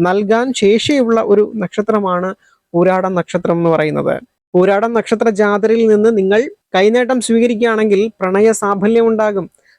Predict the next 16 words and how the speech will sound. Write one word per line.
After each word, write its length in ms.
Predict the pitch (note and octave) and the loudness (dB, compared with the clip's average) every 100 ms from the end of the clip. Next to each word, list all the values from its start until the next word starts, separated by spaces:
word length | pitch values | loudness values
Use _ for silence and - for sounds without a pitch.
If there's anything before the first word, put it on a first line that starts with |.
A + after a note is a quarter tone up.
| - | -4
ദാമ്പത്യ 480 | F3 F#3 G#3 G#3 A#3+ | -2 0 -2 0 0
ജീവിതത്തിൽ 500 | G3+ A3 A3 G#3+ A3+ | 0 -2 -4 -4 -2
സന്തോഷവും 720 | - F#3 G3 G#3+ G#3 A3+ A3+ | -2 -4 0 0 2 0 0
സമാധാനവും 720 | - F#3+ G3+ G#3+ G#3 A3 A3+ A3+ | -2 -2 0 0 2 2 2 0
ശാന്തിയും 540 | - F#3 G#3+ A#3 B3 | -2 -2 0 2 2
ഉണ്ടാകും. 380 | A3+ G#3 G3 E3 - _ _ - | 2 0 -2 -6 -8 _ _ 0
ഇനി 120 | F#3+ | 0
വിവാഹമൊന്നും 760 | F3+ F#3 A#3 A#3+ A#3 G#3 G3+ G3 - _ _ _ - | 0 0 0 2 2 2 2 0 -6 _ _ _ -4
നടക്കുന്നില്ല, 640 | E3 E3 G3 B3+ A#3 F3+ F3 | -2 0 -2 0 0 0 0
വിവാഹം 500 | E3 D#3+ G3 G#3 G#3 | 0 0 0 0 0
നോക്കുകയാണ് 720 | E3+ F3 - A3 F3 E3 D#3 - _ _ | 0 -2 -2 -2 0 -2 -4 -8 _ _
അങ്ങനെയുള്ളവർ 680 | E3 E3 F#3 F3+ E3 F3 E3+ - _ _ _ E3+ | -4 0 0 0 0 0 -2 -4 _ _ _ -2
ഉറപ്പായും 640 | F#3+ G3+ - G#3 G3 A3 D4 _ _ _ - | 0 -2 -2 -2 0 -2 -6 _ _ _ -2
പൂരാടം 500 | F3+ G3 G#3+ A3 B3 | 2 2 2 0 0
നക്ഷത്രത്തിൽ 640 | A#3+ A3 A#3 A3 A3+ A#3 A3 | 0 0 -2 0 0 2 2
നിന്ന് 260 | G#3 A3 | 4 2